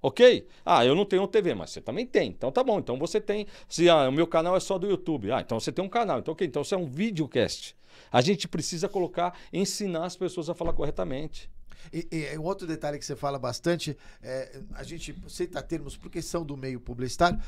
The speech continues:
Speaker 2: a própria Jovem Pan que virou a rádio com imagem, né?
Speaker 1: É, eu tenho uma passagem, eu nunca me esqueço, esses dias eu até dei uma brincada no, no LinkedIn dele. É,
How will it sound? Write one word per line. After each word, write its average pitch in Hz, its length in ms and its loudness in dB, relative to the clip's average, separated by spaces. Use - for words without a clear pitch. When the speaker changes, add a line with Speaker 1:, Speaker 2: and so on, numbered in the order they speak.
Speaker 2:
a 170 100 0
própria 156 340 2
Jovem 233 300 2
Pan 208 280 4
que 302 120 -4
virou 185 420 4
a 160 160 6
rádio 175 480 6
com 160 240 -2
imagem, 135 520 0
né? 147 120 -8
Speaker 1:
É, 101 240 4
eu 110 140 4
tenho 156 220 0
uma 175 120 2
passagem, 143 600 0
eu 107 40 -2
nunca 104 160 -4
me 110 60 -2
esqueço, 120 380 -2
esses 101 200 -6
dias 104 200 2
eu - 20 2
até 110 160 -2
dei 113 140 -4
uma 117 60 -4
brincada 98 520 -6
no, 80 220 -10
no 98 100 -6
LinkedIn 87 560 -6
dele. 101 380 -8
É, 92 680 0